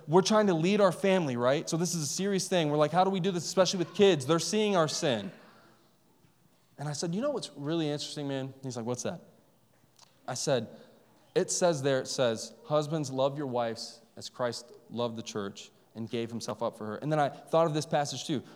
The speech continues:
"For while we were still sinners, Christ died." Men,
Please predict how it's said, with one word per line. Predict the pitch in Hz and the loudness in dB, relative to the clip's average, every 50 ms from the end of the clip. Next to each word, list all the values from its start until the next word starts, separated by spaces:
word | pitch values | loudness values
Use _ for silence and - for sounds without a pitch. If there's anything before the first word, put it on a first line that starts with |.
| - - | -10 -4
"For | 151 139 127 127 120 110 - - - - | -4 -2 -2 -2 -6 -10 -14 -20 -20 -8
while | - 147 160 170 170 170 175 | -4 -2 0 2 2 2 2
we | 180 175 165 | 0 0 -2
were | 156 156 | -2 -4
still | 143 - - - 160 160 160 160 156 156 - - | -6 -6 -6 -6 -4 -4 -2 -4 -4 -6 -10 -16
sinners, | - - - - - 180 175 156 127 110 104 - - - - _ _ _ _ _ _ - _ _ _ _ | -16 -14 -10 -4 0 2 2 2 0 -2 -6 -10 -14 -18 -20 _ _ _ _ _ _ -20 _ _ _ _
Christ | - 147 131 123 120 - | -4 -2 -2 -2 -4 -4
died." | 117 107 101 90 - - - - _ _ _ _ _ _ _ _ _ _ _ _ _ - | -6 -6 -4 -6 -8 -14 -18 -20 _ _ _ _ _ _ _ _ _ _ _ _ _ -2
Men, | 139 165 196 190 160 127 113 | 2 4 6 6 4 4 0